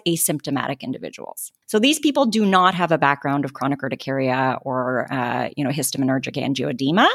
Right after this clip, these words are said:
But whenever they take N saids, they get it. So those are the type two and three reactions. And then the type four is a bit of a grab bag. Um, oh, sorry, sorry. Types one, two, three, and four are pseudoallergic. Types five and six are the allergic ones.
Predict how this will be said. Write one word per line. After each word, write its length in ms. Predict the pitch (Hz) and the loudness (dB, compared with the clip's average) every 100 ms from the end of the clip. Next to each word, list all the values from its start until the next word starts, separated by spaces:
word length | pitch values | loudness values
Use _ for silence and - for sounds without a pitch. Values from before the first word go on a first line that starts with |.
| - | 4
But 140 | 190 185 | 4 6
whenever 380 | 196 185 381 | 6 6 4
they 140 | 190 180 | 2 2
take 260 | 180 160 | 0 -2
N 180 | 131 151 | -2 -2
saids, 460 | - 240 349 339 - | 2 2 2 0 0
they 240 | 147 151 | 2 2
get 320 | 127 160 - | 2 0 -2
it. 240 | - - - _ - | -2 -8 -10 _ -4
So 140 | 180 | 0
those 180 | 190 202 | 2 4
are 80 | 233 | 2
the 80 | 220 | 2
type 300 | 208 175 - | 2 0 -2
two 180 | 175 | -2
and 160 | 160 143 | -2 -2
three 240 | - 131 | -6 -10
reactions. 520 | 127 147 185 - 311 571 622 - - | -4 0 0 2 -2 -2 -6 -8 0
And 100 | 226 | 4
then 120 | 254 | 4
the 80 | 269 | 2
type 260 | 311 440 - | 2 2 0
four 400 | - 196 190 185 | 2 6 6 6
is 140 | 165 | 2
a 40 | |
bit 80 | 165 | 0
of 80 | 170 | 0
a 60 | 147 | 0
grab 380 | 147 143 151 | 2 4 4
bag. 480 | 185 190 240 294 269 | 2 2 2 0 -4
Um, 680 | 226 156 156 147 139 135 - | -6 -4 -2 -2 -4 -6 0
oh, 80 | 196 | 2
sorry, 240 | - 185 170 | 4 4 4
sorry. 180 | 147 | 2
Types 260 | 175 190 - | 2 0 0
one, 240 | 190 208 | 2 4
two, 160 | 220 220 | 4 2
three, 160 | 190 165 | 2 2
and 140 | 160 | 2
four 500 | - 139 127 117 - | 0 2 2 0 0
are 400 | 131 127 120 - - | 0 0 -2 -6 -6
pseudoallergic. 800 | - 156 117 69 80 - 101 - | -4 -2 -2 -2 -4 -4 -6 -6
Types 280 | - 143 - | -10 -8 -8
five 240 | 131 123 | -6 -6
and 140 | - - | -6 -10
six 320 | - - - | -12 -12 -12
are 80 | - | -10
the 140 | - | -10
allergic 340 | - 71 - - | -10 -10 -12 -6
ones. 280 | 233 302 | -2 -2